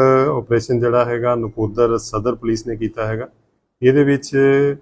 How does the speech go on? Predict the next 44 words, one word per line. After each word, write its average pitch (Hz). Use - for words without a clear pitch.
ਅਬਡਕਸ਼ਨ 120
ਤੇ 131
ਐਕਸਟੋਰਸ਼ਨ 127
ਦਾ 123
ਕੇਸ 113
ਜਿਹੜਾ 117
ਹੈਗਾ, 117
ਉਹ 110
ਰਜਿਸਟਰ 110
ਕੀਤਾ 107
ਸੀ 110
ਅਸੀਂ। 117
ਉਹ 131
ਲੜਕੀ 120
ਮਾਈਨਰ 120
ਸੀਗੀ, 123
ਉਹਦੇ 131
ਕੋਲੋਂ 131
ਛਡਾਉਣ 113
ਵਾਸਤੇ 120
ਉਹਨਾਂ 120
ਨੇ 120
ਪੈਸਿਆਂ 113
ਦੀ 123
ਮੰਗ 113
ਕੀਤੀ 113
ਸੀਗੀ 113
ਔਰ 123
ਦਸ 117
ਹਜ਼ਾਰ 139
ਰੁਪਈਆ 120
ਉਹਨਾਂ 120
ਨੇ 120
ਉਹਨਾਂ 117
ਤੋਂ 117
ਲੈ 98
ਵੀ 117
ਲਿਆ 113
ਸੀਗਾ। 120
ਤਿੰਨ 117
ਲੱਖ 117
ਰੁਪਏ 113
ਦੀ 113
ਹੋਰ 110